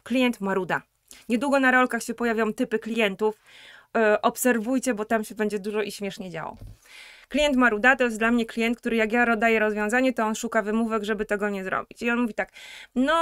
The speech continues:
ale wiesz, bo to czasami przychodzą płatności w dniu, w którym ja jestem akurat na urlopie".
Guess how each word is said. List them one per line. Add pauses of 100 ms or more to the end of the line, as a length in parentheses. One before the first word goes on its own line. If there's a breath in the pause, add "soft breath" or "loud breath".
(120)
ale
wiesz, (320 loud breath)
bo
to (160)
czasami
przychodzą
płatności
w
dniu,
w
którym
ja
jestem
akurat
na
urlopie".